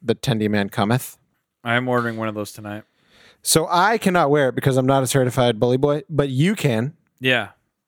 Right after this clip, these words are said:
Speaker 1: Uh, Bud definitely can.
Speaker 2: Actually, when we're done this, can I order,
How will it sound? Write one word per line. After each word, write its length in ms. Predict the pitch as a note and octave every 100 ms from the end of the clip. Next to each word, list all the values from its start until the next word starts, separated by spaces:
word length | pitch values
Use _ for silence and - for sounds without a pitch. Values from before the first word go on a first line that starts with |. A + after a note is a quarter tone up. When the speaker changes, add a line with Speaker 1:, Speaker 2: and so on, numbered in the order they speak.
| _ _ _ -
Speaker 1:
Uh, 360 | B2+ A2 G#2+ G2+
Bud 260 | A#2 C#3
definitely 340 | B2+ A#2 G#2 F#2+
can. 280 | G#2 G#2 A#2+
Speaker 2:
Actually, 340 | C#3 C3 C3+ B2+
when 80 |
we're 160 | B2 D3+
done 200 | C#3 C3+
this, 180 | A#2+ -
can 100 | A#2
I 80 | A#2
order, 320 | B2 C3